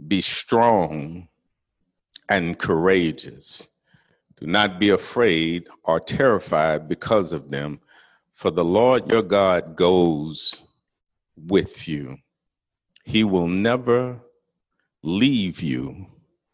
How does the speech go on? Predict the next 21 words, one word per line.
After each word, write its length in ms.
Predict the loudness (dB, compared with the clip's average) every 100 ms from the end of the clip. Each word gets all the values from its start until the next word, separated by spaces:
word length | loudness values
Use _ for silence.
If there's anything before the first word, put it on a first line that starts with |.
| _ _ -8
nor 540 | 0 2 2 0 -4 -12
forsake 800 | -20 -8 -4 -2 0 -2 -2 -8
you. 340 | -14 -12 -14 -18 _ _ _ _ _ _ _ _ _
Then 200 | -2 0
Moses 520 | 4 6 4 2 0
summoned 720 | 0 0 0 0 0 -2 -4 0
Joshua 680 | 2 2 -2 -8 -8 -8 -10
and 200 | -8 -2
said 360 | 2 2 2
to 100 | -4
him 260 | -4 -4 -4
in 100 | -6
the 80 | -4
presence 580 | -2 0 0 -4 -6 -4
of 140 | 0
all 340 | 2 2 0 -2
Israel, 640 | -6 -6 -8 -10 -10 -14 _ _ -20 -20 -20 _ _ _ _ _ _ _
Be 120 | -2 -2
strong 580 | -2 0 2 2 0 -4
and 300 | -4 -4 -4
courageous, 960 | -4 -2 -2 -2 -6 -14 -20 -12 -12